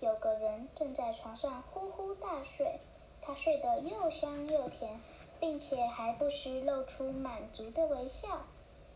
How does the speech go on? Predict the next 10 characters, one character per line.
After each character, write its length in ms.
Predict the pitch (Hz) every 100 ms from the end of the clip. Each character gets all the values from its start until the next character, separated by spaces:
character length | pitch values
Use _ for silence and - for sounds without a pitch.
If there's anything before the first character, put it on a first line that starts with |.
| - -
这 160 | 392
个 120 | 349 277
人 260 | 233 233
就 140 | 254 254
是 300 | - 254 254 - -
健 380 | - 415 339 294
忘 260 | 269 269
先 320 | - - 285 285
生。 420 | - 311 311 330 - - - - - - - - - - - - - - - - - -
温 100 | -